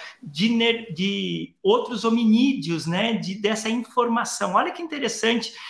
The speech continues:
E o prêmio Nobel de física é sobre informação quântica. Então, é só isso que você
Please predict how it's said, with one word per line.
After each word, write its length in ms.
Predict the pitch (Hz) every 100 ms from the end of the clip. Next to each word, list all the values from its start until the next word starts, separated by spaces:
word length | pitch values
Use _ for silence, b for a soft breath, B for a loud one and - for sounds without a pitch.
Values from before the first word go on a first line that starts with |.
| B 262
E 120 | 311
o 100 | -
prêmio 240 | 277 254
Nobel 240 | 233 226 226
de 100 | 233
física 440 | - 240 247 254
é 20 |
sobre 380 | 254 247 - - _
informação 1040 | 262 370 370 - 254 254 247 - 285 311 -
quântica. 840 | 247 302 359 269 - - 196 156 B B B
Então, 180 | 226 254
é 80 | 269
só 400 | - - 285 339
isso 380 | 262 277 - 233
que 140 | 240
você 640 | 240 226 - 214 233 226